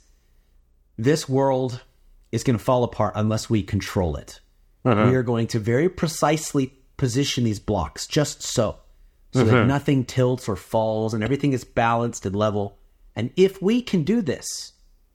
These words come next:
Speaker 1: then the world will be okay. This
Speaker 2: Mm.
Speaker 1: world, the other world, all of the worlds."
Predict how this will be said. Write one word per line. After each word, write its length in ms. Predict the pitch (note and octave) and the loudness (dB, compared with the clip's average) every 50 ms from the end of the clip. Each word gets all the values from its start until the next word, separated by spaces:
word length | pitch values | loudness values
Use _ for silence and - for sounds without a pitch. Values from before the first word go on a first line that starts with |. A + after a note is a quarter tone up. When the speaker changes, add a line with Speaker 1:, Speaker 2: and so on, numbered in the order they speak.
| _ | _
Speaker 1:
then 140 | - D3 D3 | -2 0 2
the 80 | C#3 B2 | 2 0
world 400 | A2+ A2 C3 C#3 D3+ E3 D#3 E3 | 0 0 0 0 0 0 -2 -2
will 100 | F#3 F#3 | -2 -2
be 240 | C#3 A#2 A2 G#2+ G#2+ - | 0 0 0 0 0 -2
okay. 560 | - G#2 G#2 - - - - - - - - - _ _ _ - _ - _ - | -4 -4 -4 -2 -2 0 0 0 -2 -10 -20 -20 _ _ _ -20 _ -20 _ -4
This 200 | G#2+ D#3 E3 A#2 | 0 2 4 6
Speaker 2:
Mm. 160 | A2+ A#2+ B2+ | 6 6 6
Speaker 1:
world, 400 | E3 E3 D#3+ D#3+ D#3+ D3+ - - _ - | 6 4 2 0 -2 -4 -8 -16 _ -4
the 140 | - A2+ B2+ | -2 0 0
other 180 | D#3 E3 D#3+ | 2 2 0
world, 440 | C3 C#3+ C#3+ C#3+ D3 D3 C#3+ C3 - - - | 0 2 2 2 2 2 2 0 -2 -8 -4
all 320 | - B2 C3 D#3 F3+ F3 D3 | 0 2 2 4 4 2 2
of 100 | A2 G2 | 0 0
the 80 | A#2 | -2
worlds." 600 | G#2+ G2+ G2 F#2 - A#1+ - - - - - - | 0 0 0 -2 -2 -4 -8 -10 -10 -10 -10 -12